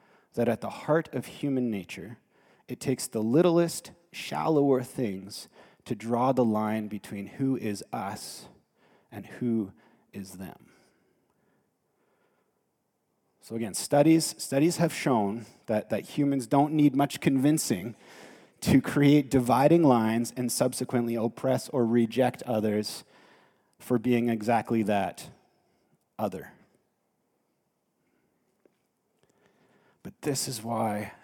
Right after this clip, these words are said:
the kingdom of God is so beautiful.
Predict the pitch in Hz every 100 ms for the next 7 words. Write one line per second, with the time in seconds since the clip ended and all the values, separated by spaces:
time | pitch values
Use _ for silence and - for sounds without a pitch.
0 | - 107 - 127 117 107 98 - 101 101
1 | 104 - - - - - - - - 117
2 | 113 110 107 - _ _ _ - 101 113
3 | 104 - - - -